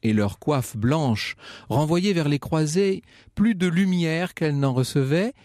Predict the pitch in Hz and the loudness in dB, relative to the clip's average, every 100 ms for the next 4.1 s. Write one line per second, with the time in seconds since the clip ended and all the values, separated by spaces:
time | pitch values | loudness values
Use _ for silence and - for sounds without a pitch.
0 | - - _ - 143 151 - 151 190 202 | -20 -20 _ -2 0 2 0 0 0 0
1 | 165 147 143 143 196 185 156 151 143 147 | 2 2 0 2 0 2 0 0 2 2
2 | 143 160 170 - 226 185 131 - - 202 | 2 2 0 0 2 2 0 -2 -2 -2
3 | 135 117 117 131 117 - 123 110 113 135 | -2 0 0 0 -2 -4 -4 0 2 2